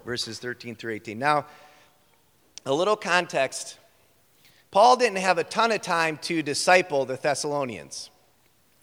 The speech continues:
We're not completely sure how long he was there. Acts seventeen talks about him being there, but we don't know if he was there for a few weeks or for a few months, but clearly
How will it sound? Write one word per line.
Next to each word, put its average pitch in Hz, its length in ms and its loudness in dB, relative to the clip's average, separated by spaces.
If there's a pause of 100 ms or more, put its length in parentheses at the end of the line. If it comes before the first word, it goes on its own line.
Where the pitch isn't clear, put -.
We're 156 160 0
not 190 260 6 (440)
completely 165 540 -2
sure 165 280 0
how 160 260 6
long 156 360 2
he 151 120 -8
was 147 160 -8
there. 147 380 2
Acts 139 240 0
seventeen 151 480 -4
talks 143 300 -2
about 139 220 0
him 127 180 -10
being 147 260 -2
there, 127 320 -2 (460)
but 135 120 -4
we 151 120 4
don't 170 180 4
know 165 160 6
if 160 80 0
he 160 80 -4
was 139 100 -4
there 156 160 4
for 151 160 -4
a 127 60 -4
few 135 180 -8
weeks 165 360 -4
or 143 80 -2
for 139 200 -4
a 120 60 -8
few 139 180 -8
months, 170 480 -2
but - 300 0 (320)
clearly 185 760 4